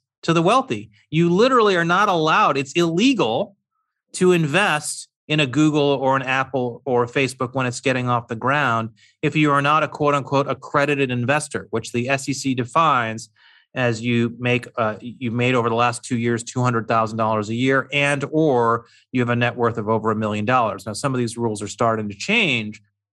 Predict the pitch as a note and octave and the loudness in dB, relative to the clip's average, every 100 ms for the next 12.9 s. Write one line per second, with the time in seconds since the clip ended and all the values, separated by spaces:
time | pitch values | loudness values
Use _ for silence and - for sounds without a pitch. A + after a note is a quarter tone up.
0 | _ B2+ A#2+ A#2+ C3 C3+ A#2+ B2 B2 A#2+ | _ -2 0 2 0 0 0 0 2 0
1 | A#2 G#2+ F#3+ D#3+ A2+ A2 B2 A2+ - - | 0 -2 0 2 0 0 -4 -6 -10 -6
2 | B2+ A#2+ D#3 G#3+ D#3+ A#2+ B3+ F3+ A#2 A#2+ | -4 -2 0 2 0 -2 -2 -2 -4 -8
3 | - D3+ C#3+ C3+ D3+ D3 - C#3 B2+ E3 | -4 -2 0 2 2 0 -2 0 0 0
4 | B3+ D3 C3+ C#3 C3 - F3+ C#3 B2 D3+ | 0 0 -4 -8 -6 -2 0 0 -2 2
5 | E3+ D3 C3 A2+ A2 - - _ C3+ B2 | 2 0 -2 -2 -2 -10 -20 _ -2 -2
6 | A#2+ B3 C#4 - B2+ A2+ B2 A#2 A#2 _ | 0 0 0 -2 -2 -2 -2 -2 -4 _
7 | _ _ _ _ - C#3 B2+ E3+ B3 - | _ _ _ _ -2 0 2 2 2 0
8 | G#3 F3+ G3 G3 D#3+ D#3 F3 A#3 F#3 D#3 | 0 2 4 4 2 2 2 2 0 -2
9 | C3+ C3 C3+ E3 F#3+ F#3 E3 C#3+ C3 F3+ | -2 0 2 2 2 0 0 2 2 2
10 | E3+ C#3+ C3+ C3+ E3+ A3+ G3 E3+ C3 C#3 | 2 0 -2 -2 0 0 2 2 0 2
11 | E3 D#3 A2+ G2+ - _ _ _ - D#3 | 4 4 2 -2 -8 _ _ _ -6 -2
12 | F3+ F3 C4 A#3 E3 B2 G#2 F#2+ | -2 0 0 2 2 2 -2 -6